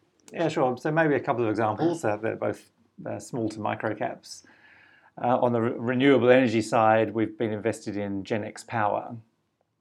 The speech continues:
uh, since we started the fund. In fact, uh, we had, we had a bit of luck, which was on the day we launched the fund and went to invest our money, um,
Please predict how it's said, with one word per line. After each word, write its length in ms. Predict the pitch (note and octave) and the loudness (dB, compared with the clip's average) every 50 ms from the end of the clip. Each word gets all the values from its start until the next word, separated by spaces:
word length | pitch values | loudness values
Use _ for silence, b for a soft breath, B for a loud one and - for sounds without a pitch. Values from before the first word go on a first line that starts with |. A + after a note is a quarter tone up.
| _ - - - - - | _ -20 -20 -20 -18 -18
uh, 60 | - | -14
since 260 | - - C#3 A2 - | -8 -6 -6 -6 -4
we 60 | C3 | -6
started 340 | G2+ - C3 A2+ A2 G2 F#2 | -2 4 4 4 4 4 0
the 60 | G#2 | -4
fund. 320 | - - A#2+ - A2+ A#2 A2 | -2 -2 -2 -2 -2 -6 -10
In 80 | - | -6
fact, 260 | - B2 A#2 - - B B B B B _ _ - _ - | -4 -4 -4 -4 -6 B B B B B _ _ -20 _ -14
uh, 140 | - - - - - - - - - _ | -14 -14 -14 -14 -18 -20 -20 -20 -20 _
we 160 | - - G#2+ | -16 -14 -12
had, 140 | G#2+ G#2+ - | -12 -12 -10
we 80 | B2 A2 | -8 -4
had 80 | G#2+ | -4
a 40 | A2 | -2
bit 140 | G2+ C3+ B2 | 0 0 2
of 80 | A#2 G#2+ | 4 6
luck, 260 | A2+ A#2+ C3+ - - | 6 6 4 2 -2
which 160 | B2 - - | -4 -4 -2
was 80 | G2+ A#2 | -4 -4
on 120 | A#2+ A#2 | -2 0
the 80 | A2 G#2 | 0 4
day 220 | - A#2+ A#2+ A#2+ | 4 6 6 8
we 140 | A2 A2 G#2 | 8 6 6
launched 260 | A#2 A#2 A#2+ - - | 4 2 -2 -4 -6
the 80 | C3 A2 | -6 -2
fund 300 | - A#2+ A#2 A#2 A2+ G#2+ | 0 0 0 0 -2 -4
and 80 | G#2 | -4
went 140 | A#2 A2+ G#2+ | -4 -6 -6
to 80 | G#2+ G#2+ | -6 -6
invest 320 | G#2 G2+ A2+ G2+ - - | -2 -2 -4 -2 -2 -4
our 100 | A2+ G#2 | -4 -2
money, 380 | A2 A#2 A2+ A2 A2+ A#2 A2+ B B B B B B B - | -2 -4 -4 -4 -6 -6 -8 B B B B B B B -8
um, 460 | A2+ A2 G#2+ G#2+ G#2+ G#2 G#2 G2+ | -4 0 0 0 0 -2 -4 -10